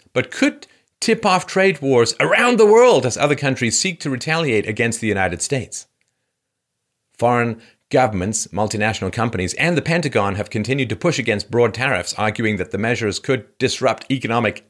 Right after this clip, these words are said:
and security ties." <laughs> I'm sorry. <laughs> How do these people, I don't know how they do it. I don't know how they do it. Literally have no idea how they do it.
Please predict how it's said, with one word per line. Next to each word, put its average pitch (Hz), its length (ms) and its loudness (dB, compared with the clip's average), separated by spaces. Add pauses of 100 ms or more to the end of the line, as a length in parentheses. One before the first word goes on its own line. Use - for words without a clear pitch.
and 117 160 -2
security 110 440 -2
ties." - 520 -8
<laughs> - 1600 -20
I'm - 1160 -10
sorry. - 640 -8 (360)
<laughs> - 300 -12
How 311 760 2
do - 120 -4
these 170 200 -6
people, 156 300 -2
I 117 80 0
don't 107 120 2
know 95 40 2
how 101 100 2
they 90 80 -2
do 87 140 -2
it. - 80 -2
I 117 60 0
don't 170 140 -2
know 170 60 0
how 160 80 2
they 151 80 -2
do 175 120 -2
it. - 120 -8 (320)
Literally 170 360 2
have 135 80 0
no 139 160 4
idea 117 220 2
how 107 100 0
they 90 60 -4
do 92 100 -6
it. - 220 -12